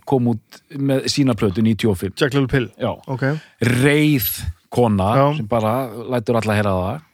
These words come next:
Speaker 1: Og þetta er dálítið partur af því, sko. Ég fór eitthvað, ég fór að spinna síðan í huganum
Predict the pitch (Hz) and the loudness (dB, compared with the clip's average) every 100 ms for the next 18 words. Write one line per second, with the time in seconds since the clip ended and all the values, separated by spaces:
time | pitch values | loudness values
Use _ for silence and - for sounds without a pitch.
0 | _ _ _ _ _ _ - 113 - - | _ _ _ _ _ _ -2 -2 -2 -6
1 | 139 147 170 175 196 202 180 208 202 - | -2 0 0 2 2 2 0 0 0 0
2 | 185 175 175 - - - 110 - 135 143 | 0 2 -2 -2 -10 -12 -8 -6 -2 0
3 | 139 139 139 139 147 147 131 131 135 - | 2 0 0 -2 -2 -2 -2 0 -2 0
4 | 135 165 190 175 185 170 160 180 185 180 | 2 4 2 2 2 2 0 0 0 -2